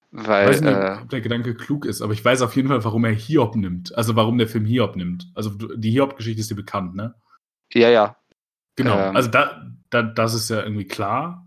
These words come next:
Speaker 2: Da, äh, also du kannst gerne noch mal kurz referieren, wenn du möchtest, du setzt es so an.
Speaker 1: Nee, also es ging mir einerseits darum, aber andererseits habe ich mich dann echt auch dann gefra-, im Kontext gefragt, ob eigentlich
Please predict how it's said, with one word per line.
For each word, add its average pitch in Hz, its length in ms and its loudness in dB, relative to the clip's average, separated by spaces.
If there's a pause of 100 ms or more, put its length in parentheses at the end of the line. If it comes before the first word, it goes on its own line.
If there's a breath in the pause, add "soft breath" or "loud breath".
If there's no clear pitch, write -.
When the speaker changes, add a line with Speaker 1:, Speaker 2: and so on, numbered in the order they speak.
(140)
Speaker 2:
Da, 127 560 -2
äh, - 140 -14
also 113 180 -2
du 110 60 -6
kannst 113 240 0
gerne 113 180 4
noch 110 60 2
mal 104 120 -4
kurz 110 240 -6
referieren, 110 580 -6 (480 soft breath)
wenn 120 140 0
du 120 60 2
möchtest, 113 460 0
du 107 180 -10
setzt - 320 -8
es - 100 -16
so - 100 -14
an. 113 280 -12 (760)
Speaker 1:
Nee, 127 240 6
also 127 160 4
es 117 260 2 (840)
ging 127 140 -2
mir 123 280 0 (240)
einerseits 131 720 2 (380)
darum, 131 340 4
aber 120 160 6
andererseits 131 400 0
habe 131 80 -6
ich - 80 -6
mich - 60 -8
dann 123 160 0
echt - 260 -4
auch 117 100 -2
dann 120 220 0
gefra-, - 300 -12
im 123 180 -14
Kontext 120 260 -4
gefragt, - 320 -6
ob - 120 -10
eigentlich 113 340 -4